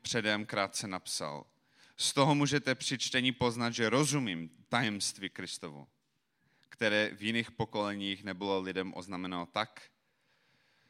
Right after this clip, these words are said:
jak to nyní bylo duchem zjeveno jeho svatým apoštolům a prorokům.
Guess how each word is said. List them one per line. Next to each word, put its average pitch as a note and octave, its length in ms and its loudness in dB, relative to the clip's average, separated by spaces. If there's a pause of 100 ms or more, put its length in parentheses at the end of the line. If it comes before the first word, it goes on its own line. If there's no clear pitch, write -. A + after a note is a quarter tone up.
(320)
jak F#2+ 180 -2
to G#2+ 140 -2
nyní A#2 340 2
bylo G2+ 280 0
duchem A#2 520 -2
zjeveno G#2 600 0
jeho G2+ 280 0
svatým G#2+ 520 -2
apoštolům G2+ 640 -6
a F#2+ 80 -6
prorokům. F#2+ 640 -4